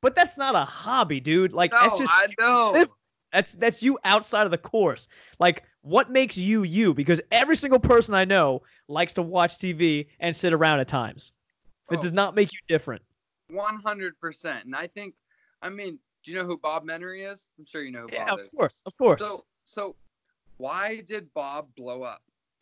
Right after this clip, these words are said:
Speaker 2: Because everyone had always in the back of their head thought, "How funny would it be if someone commentated and just roasted people?" Like, didn't necessarily say good professional things. They said all the things that you're thinking and you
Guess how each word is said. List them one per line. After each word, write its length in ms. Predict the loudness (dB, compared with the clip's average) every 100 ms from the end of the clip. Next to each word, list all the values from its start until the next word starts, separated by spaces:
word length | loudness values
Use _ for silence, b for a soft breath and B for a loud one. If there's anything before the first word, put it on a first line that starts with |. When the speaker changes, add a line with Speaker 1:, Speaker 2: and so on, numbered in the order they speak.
| -16
Speaker 2:
Because 580 | -14 -10 -6 -6 -6 -16 _ _ _ -10
everyone 500 | -10 -8 -14 -14 -16
had 220 | -12 -12
always 440 | -10 -10 -10 -14 -16
in 80 | -14
the 80 |
back 280 | -10 -10 -10
of 60 | -14
their 100 | -12
head 320 | -12 -12 -16 _ _ -14
thought, 200 | -12 -10
"How 200 | -12 -12 -12
funny 200 | -14 -14
would 160 | -14
it 80 | -14
be 140 | -12 -14
if 100 | -14
someone 320 | -16 -16 -18
commentated 800 | -8 -8 -8 -10 -12 -12 -12 -16 -18
and 120 | -14
just 200 | -12 -14 -6
roasted 480 | -2 -2 -6 -14
people?" 340 | -14 -16 -18 -20 _ _
Like, 200 | -4 -4 -4 -8
didn't 200 | -8 -8
necessarily 520 | -12 -12 -6 -6 -6
say 220 | -8 -10
good 280 | -6 -8 -8
professional 440 | -10 -10 -8 -14
things. 360 | -12 -12 -12 -16 _ _ -14
They 80 | -10
said 220 | -6 -6
all 260 | -6 -6
the 100 | -6
things 320 | -14 -16 -16 -16
that 140 | -14
you're 160 | -14 -16
thinking 340 | -16 -16 -16 -14
and 80 |
you 100 | -14